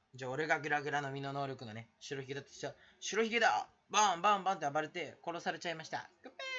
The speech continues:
ーってなったら、能力がこの世のどこか、そのゆかりある、白ひげのゆかりある場所に、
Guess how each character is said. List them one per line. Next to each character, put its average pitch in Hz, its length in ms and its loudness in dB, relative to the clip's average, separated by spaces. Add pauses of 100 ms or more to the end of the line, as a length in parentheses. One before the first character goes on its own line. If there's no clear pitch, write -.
(100)
ー - 20 -20
っ - 20 -20
て 180 100 -8
な 160 80 -6
っ - 40 -12
た 170 100 2
ら、 185 300 8 (640)
能 196 180 4
力 151 220 4
が 180 80 2
こ 196 140 0
の 220 100 6
世 226 100 8
の 175 120 2
ど 185 120 4
こ 180 120 0
か、 123 260 2
そ 277 160 6
の 349 340 10 (200)
ゆ 208 160 4
か 339 160 12
り 330 160 10
あ 320 60 12
る、 294 80 8
白 320 280 6
ひ 311 140 0
げ 302 80 6
の 277 100 6
ゆ 220 140 4
か 269 160 10
り 254 120 2
あ 226 80 12
る 196 120 6
場 156 120 0
所 156 160 -2
に、 143 220 -4